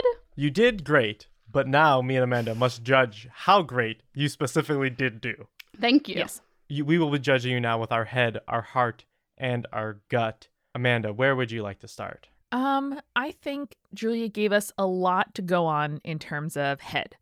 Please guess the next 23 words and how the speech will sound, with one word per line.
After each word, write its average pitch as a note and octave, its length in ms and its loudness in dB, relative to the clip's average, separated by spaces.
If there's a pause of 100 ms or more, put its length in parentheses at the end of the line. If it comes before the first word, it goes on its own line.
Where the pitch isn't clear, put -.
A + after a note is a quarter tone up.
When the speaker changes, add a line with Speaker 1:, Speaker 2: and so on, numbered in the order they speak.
(300)
Speaker 3:
We E3+ 120 -4
have D#3 200 0
a D3+ 60 2
lot E3+ 200 4
of D#3+ 120 -4
reasons B3 460 -4
why, C#3 340 0 (140)
why C#3+ 260 -4
Harry D3 280 -4
is D3 100 -10
valuable. F3+ 640 2 (340)
Didn't A3+ 240 0
need F#3+ 300 -2
to F#3 60 -6
go E3+ 240 4
over E3 440 0
the E3 120 -4
whole, D3+ 640 0
like, C#3+ 300 -4 (440)
saves D#3+ 280 -4
the D#3+ 80 -6
wizarding D3+ 320 -4
world. A#3 400 0